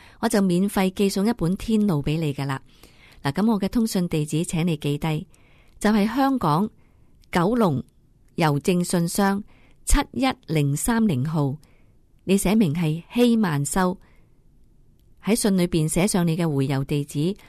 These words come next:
同埋話畀我聽，你要索取呢本《天路》就可以㗎喇。重複一次，我嘅通訊地址係香港九龍郵政信箱七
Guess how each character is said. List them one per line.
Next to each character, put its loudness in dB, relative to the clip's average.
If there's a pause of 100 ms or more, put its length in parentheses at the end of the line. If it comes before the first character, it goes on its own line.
(140)
同 0
埋 2
話 0
畀 0
我 0
聽， -2 (300)
你 4
要 4
索 0
取 0
呢 2
本 -2
《天 0
路》 0
就 -2
可 -2
以 -4
㗎 -4
喇。 -4 (800)
重 2
複 0
一 -2
次， 0
我 0
嘅 0
通 0
訊 0
地 -2
址 -4
係 -2 (880)
香 2
港 0 (540)
九 0
龍 0 (580)
郵 2
政 2
信 0
箱 0 (340)
七 2